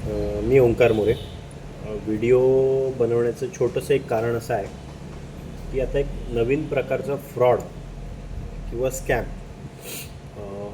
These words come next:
आपल्याकडे आता होतोय सध्या आणि, अ, या स्कॅमला आपल्याच एक व्यापारी बळी पडलेला आहे.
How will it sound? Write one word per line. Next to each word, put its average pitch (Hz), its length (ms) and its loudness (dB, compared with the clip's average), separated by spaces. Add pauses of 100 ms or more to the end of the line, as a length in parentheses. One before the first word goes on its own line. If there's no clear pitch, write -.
(140)
आपल्याकडे 120 400 0
आता 117 400 0 (220)
होतोय 117 300 4
सध्या 95 340 -6 (380)
आणि, 107 760 -4
अ, 110 160 -6 (540)
या 113 220 0
स्कॅमला 113 440 -2
आपल्याच 120 600 0
एक 123 220 -2
व्यापारी 117 360 0
बळी 110 200 2
पडलेला 104 360 -2
आहे. - 120 -6